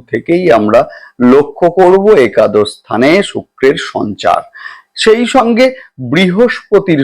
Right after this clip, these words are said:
সঙ্গে সহায় অবস্থান করবে এই সময়ে শুক্র, যার ফলে এই সময়ে মূলত কর্মপ্রাপ্তির একটা যোগ সেইটা কিন্তু সৃষ্টি হবে।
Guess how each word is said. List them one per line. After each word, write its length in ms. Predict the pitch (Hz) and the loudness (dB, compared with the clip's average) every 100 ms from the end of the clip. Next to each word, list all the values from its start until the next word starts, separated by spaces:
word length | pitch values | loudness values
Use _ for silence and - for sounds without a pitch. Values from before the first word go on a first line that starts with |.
| 139 | -2
সঙ্গে 460 | 131 120 120 127 170 196 202 - _ _ _ - | -2 0 2 2 4 4 0 -10 _ _ _ -6
সহায় 420 | 196 202 226 233 | 0 2 4 2
অবস্থান 480 | 208 190 - - 135 120 | 2 0 -2 -4 -4 -2
করবে 360 | 120 117 117 117 | -2 -2 0 -2
এই 140 | 107 104 | -2 -6
সময়ে 380 | 113 110 107 101 - | -4 -2 0 -2 -4
শুক্র, 320 | 110 - - 180 196 196 - - 123 | -8 -6 0 2 2 -2 -20 -16 -2
যার 300 | 127 127 143 139 | 2 4 2 -2
ফলে 280 | - 113 120 120 | -2 0 2 0
এই 160 | 135 175 - | 0 -2 -8
সময়ে 400 | - 110 117 135 170 - _ 131 | -8 -2 0 0 -2 -8 _ 0
মূলত 320 | 135 139 139 131 - | 2 2 2 0 2
কর্মপ্রাপ্তির 1080 | 113 117 123 123 - 113 113 - - 196 127 | 0 2 0 -2 -2 -4 -4 -6 -8 0 0
একটা 240 | - - 160 - - - - 107 | 0 -2 -2 -2 -16 -20 -18 -2
যোগ 280 | 147 190 196 175 | 2 2 2 -4
সেইটা 420 | - - 110 107 107 | -4 -2 -2 -2 -4
কিন্তু 400 | - 107 98 - 98 | -4 -10 -10 -10 -10
সৃষ্টি 500 | - 107 - - 107 | -6 -6 -8 -6 -4
হবে। 300 | 95 113 139 | 0 2 2